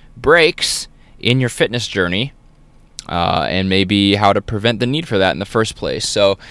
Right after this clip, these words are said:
that is what today's show is about. It should be a useful one for everybody because usually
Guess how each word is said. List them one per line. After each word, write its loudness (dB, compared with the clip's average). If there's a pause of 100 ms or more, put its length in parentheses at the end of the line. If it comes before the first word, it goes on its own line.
(220)
that 8
is 0
what 0
today's 6
show 4
is 0
about. 4
It -6
should 0
be 0
a 2
useful -2
one 0
for 2
everybody 4
because 2 (420)
usually 2